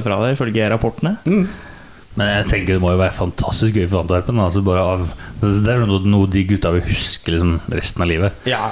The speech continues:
Speaker 3: De har slått Tottenham og leka med Bale og
Speaker 1: Så er det synd at det ikke er, eh, folk på tribunen og
Speaker 4: Ja,
Speaker 1: kunne
Speaker 4: men
Speaker 1: vært fullsatt og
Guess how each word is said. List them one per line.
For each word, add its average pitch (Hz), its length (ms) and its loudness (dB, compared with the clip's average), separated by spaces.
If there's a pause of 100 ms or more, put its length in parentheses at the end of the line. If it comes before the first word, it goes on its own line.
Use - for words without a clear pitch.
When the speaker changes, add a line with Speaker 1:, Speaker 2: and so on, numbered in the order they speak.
(160)
Speaker 3:
De 104 80 0
har 98 100 2
slått - 280 -4
Tottenham 90 400 0
og 90 840 0
leka 90 260 0
med 90 120 2
Bale 90 260 0
og 92 240 2
Speaker 1:
Så - 100 2
er - 80 4
det 87 80 4
synd 123 140 2
at 113 80 -2
det 123 120 0
ikke 110 140 2 (140)
er, 110 120 2
eh, 110 360 2
folk 110 180 -2
på 117 100 0
tribunen 107 500 2
og 104 340 2 (640)
Speaker 4:
Ja, 131 80 0
Speaker 1:
kunne 151 160 4
Speaker 4:
men 156 100 6
Speaker 1:
vært - 100 -2
fullsatt 120 400 0
og 113 480 4